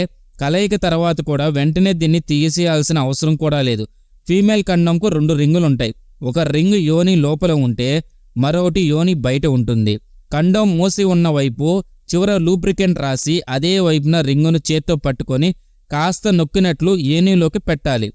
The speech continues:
లోపలికి దూర్చాక దాన్ని వదిలేయాలి. మరో రింగ్ అనేది యోని బయట ఉంటుంది. సరిగ్గా వాడితే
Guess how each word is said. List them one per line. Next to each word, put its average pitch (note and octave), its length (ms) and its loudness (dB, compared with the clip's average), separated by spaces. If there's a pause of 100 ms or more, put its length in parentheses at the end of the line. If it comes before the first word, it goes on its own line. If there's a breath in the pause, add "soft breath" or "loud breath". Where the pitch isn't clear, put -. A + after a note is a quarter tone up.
(840)
లోపలికి F3+ 560 0
దూర్చాక D#3 540 0
దాన్ని D#3+ 260 0
వదిలేయాలి. C#3 560 0 (340)
మరో D3+ 280 0
రింగ్ F#3 260 2
అనేది F3+ 300 0 (160)
యోని F3 260 2
బయట D3+ 320 0
ఉంటుంది. B2+ 420 0 (300)
సరిగ్గా D#3+ 460 -2
వాడితే E3+ 400 0